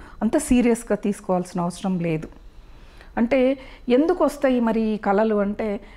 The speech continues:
మనం చెప్తున్నాం కదా, ఈ మధ్యకాలంలో, ఆ, ఇట్లా ఒక కుటుంబాన్ని ఇన్నిసార్లు పాము కాటేసింది, ఇలాంటి న్యూస్ మనం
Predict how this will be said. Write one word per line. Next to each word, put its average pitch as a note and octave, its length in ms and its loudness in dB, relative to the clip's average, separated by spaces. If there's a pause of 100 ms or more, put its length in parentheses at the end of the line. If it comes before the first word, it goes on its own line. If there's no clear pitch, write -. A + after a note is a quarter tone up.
(140)
మనం A#3+ 220 0
చెప్తున్నాం A#3 560 0
కదా, A3+ 140 0
ఈ A#3 160 -2
మధ్యకాలంలో, G3+ 960 -2 (400)
ఆ, F3+ 440 2 (140)
ఇట్లా G3+ 480 -2
ఒక G3 160 -6
కుటుంబాన్ని G#3 800 -2 (280)
ఇన్నిసార్లు B3 640 2
పాము G#3+ 300 -2
కాటేసింది, G3+ 640 -4
ఇలాంటి B3 440 -2
న్యూస్ C#4+ 420 0
మనం G#3 260 0